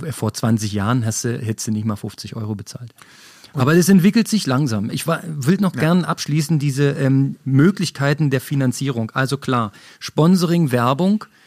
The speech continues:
Speaker 1: siehst du ja bei allen etablierten Veranstaltungen selbstverständlich. Äh, hat man auch akzeptiert als Teilnehmer, dass das Teil des Ganzen ist. Ist ja auch spannend, ja, wenn du manchmal so eine Marathonmesse besuchst, die ganzen Aussteller sind da und, ähm, du kriegst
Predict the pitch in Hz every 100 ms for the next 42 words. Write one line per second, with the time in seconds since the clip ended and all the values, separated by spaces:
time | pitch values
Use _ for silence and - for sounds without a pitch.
0 | _ - 160 165 156 147 135 139 139 156
1 | 160 160 - 147 143 123 131 147 147 -
2 | 139 143 - 127 123 131 127 127 - _
3 | _ - 131 - 117 156 147 110 - -
4 | 131 113 143 147 143 131 139 - - -
5 | - 180 180 - - - 143 151 156 156
6 | 151 - - - - 123 - 131 135 139
7 | - 117 110 104 107 104 - _ _ 160
8 | - 170 170 - 113 95 - _ 127 156
9 | - 123 120 123 127 120 117 120 120 160
10 | 147 147 135 135 135 127 123 123 127 -
11 | - 113 - - 151 143 - 120 120 117
12 | 113 120 123 120 - - _ _ 127 120
13 | 117 120 117 117 120 143 139